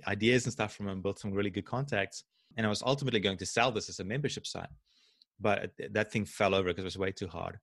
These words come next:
back then. But one of the people I interviewed was a friend of mine. Uh, well, we became friends. Yaro Starrick's his name. And, uh, he was in the blogging industry. So I became really good with video stuff. I decided to interview him. I did it on a, with a green screen background, et cetera.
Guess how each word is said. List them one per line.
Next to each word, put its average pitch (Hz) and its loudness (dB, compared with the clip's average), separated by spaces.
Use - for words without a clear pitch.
back 90 -2
then. 92 -2
But 113 2
one 143 6
of 180 4
the 156 6
people 139 4
I 101 4
interviewed 101 -2
was 92 0
a - -12
friend 123 2
of 107 -2
mine. 92 -2
Uh, 95 -4
well, 98 -2
we 95 0
became 135 2
friends. 98 -4
Yaro 95 0
Starrick's 107 -2
his 90 -6
name. 101 -4
And, 95 -2
uh, - -2
he 113 2
was 110 2
in 107 0
the 95 -2
blogging 110 2
industry. 107 -2
So - -6
I 113 4
became 120 2
really 92 0
good 87 -2
with 87 -8
video 117 6
stuff. 110 2
I 101 0
decided 98 0
to - -8
interview 98 -2
him. 117 4
I 95 2
did 104 4
it 98 4
on 90 -2
a, 85 -8
with 95 -6
a - -8
green 117 2
screen 117 2
background, 117 4
et 98 0
cetera. 113 2